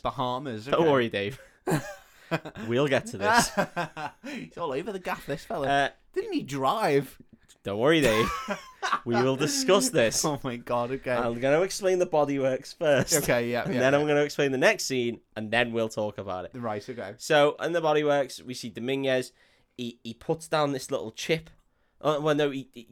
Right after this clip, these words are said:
Speaker 2: goes to the poker table and puts down, like, a, a number thing.
Speaker 1: Okay.
Speaker 2: Essentially,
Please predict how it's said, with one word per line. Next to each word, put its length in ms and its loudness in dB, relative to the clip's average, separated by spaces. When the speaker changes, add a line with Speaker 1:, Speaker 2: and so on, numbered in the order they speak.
Speaker 2:
goes 240 -2
to 80 -20
the 60 -16
poker 220 -4
table 240 -2
and 80 -8
puts 200 -10
down, 280 -2
like, 220 -8
a, 280 -8
a 80 -10
number 540 -10
thing. 240 -10
Speaker 1:
Okay. 260 -12
Speaker 2:
Essentially, 680 0